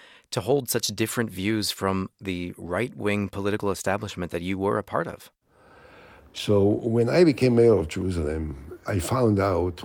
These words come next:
Speaker 2: while I was mayor of Jerusalem, maybe because of the experience that I had in Jerusalem, that the dream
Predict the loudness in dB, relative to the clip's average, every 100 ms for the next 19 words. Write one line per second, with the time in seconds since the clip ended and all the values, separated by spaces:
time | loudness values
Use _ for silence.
0 | 2 6 8 8 6 2 -2 -2 -2 -2
1 | -4 -4 -6 -6 -6 -6 -4 -4 -4 -4
2 | 2 6 6 6 4 2 -2 -2 2 2
3 | 2 -2 -4 -6 -10 -8 -4 -4 -4 -6
4 | -8 -6 -4 -4 -4 -6 -6 -8 -8 -10
5 | -12 -14 -20 -20 -20 -20 -20 -20 -20 -2
6 | 0 0 -2 -14 -6 0 0 2 6 8
7 | 8 6